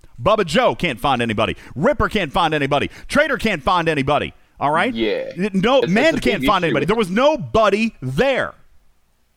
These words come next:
Speaker 2: But if you think about it, I'm just looking at S T F C dot space right now, and the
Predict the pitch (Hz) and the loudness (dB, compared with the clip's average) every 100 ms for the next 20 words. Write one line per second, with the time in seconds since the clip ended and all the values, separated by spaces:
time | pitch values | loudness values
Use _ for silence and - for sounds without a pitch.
0 | _ _ _ _ _ _ _ - _ 135 | _ _ _ _ _ _ _ -20 _ -4
1 | 175 180 175 220 190 170 143 117 120 143 | 0 0 0 -2 -2 -2 0 0 -2 -6
2 | 170 165 135 117 - - 110 - 113 101 | -8 -6 -4 -6 -6 -4 -4 -2 -2 -2
3 | - - 107 110 - 92 92 113 104 - | -4 -4 -2 -2 -2 -4 -2 -2 0 -2
4 | 113 110 110 104 117 113 | -2 -2 -4 -4 -4 -4